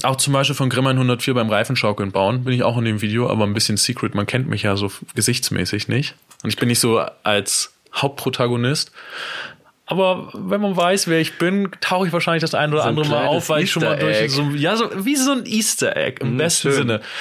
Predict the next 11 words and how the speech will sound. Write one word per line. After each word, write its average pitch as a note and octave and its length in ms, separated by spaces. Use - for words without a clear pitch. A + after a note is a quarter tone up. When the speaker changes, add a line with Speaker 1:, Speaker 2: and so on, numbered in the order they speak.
Speaker 1:
Ein C#3+ 80
Easter - 400
Egg F3 200
im D#3+ 120
Autumn. A#2+ 420
Speaker 2:
Ja. A#2 340
Speaker 1:
So A#2 280
mäßig. G#2+ 380
Speaker 2:
<laughs> - 120
Nice, D3 440
cool. B2 320